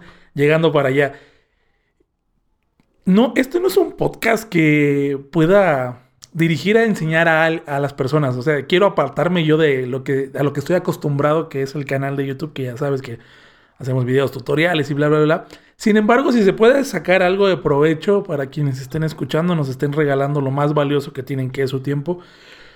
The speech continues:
¿cómo les enseñarías a ellos a hacerlo? Tal vez alguien,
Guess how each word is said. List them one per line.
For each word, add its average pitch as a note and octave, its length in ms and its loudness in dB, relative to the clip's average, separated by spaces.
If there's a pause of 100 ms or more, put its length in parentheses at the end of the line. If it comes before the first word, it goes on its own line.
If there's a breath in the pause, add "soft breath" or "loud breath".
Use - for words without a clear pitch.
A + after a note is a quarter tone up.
(120)
¿cómo A#3 180 2
les A#3 160 0
enseñarías D#3+ 720 2
a C#3 80 -2
ellos D#3 340 0
a C3+ 140 -6
hacerlo? C3+ 600 -2 (500)
Tal D#3+ 160 0
vez D#3 120 2
alguien, E3+ 280 0